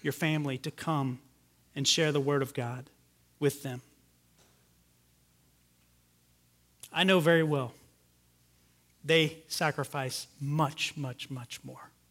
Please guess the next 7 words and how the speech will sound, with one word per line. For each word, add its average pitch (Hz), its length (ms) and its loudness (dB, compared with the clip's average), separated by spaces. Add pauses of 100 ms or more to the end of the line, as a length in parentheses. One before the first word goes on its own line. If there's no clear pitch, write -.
(120)
than 127 160 -8
me." 120 220 -14 (1400)
That 151 100 -8
was 151 100 -6
a 143 60 -4
powerful 135 720 -4 (240)
demonstration 135 800 -4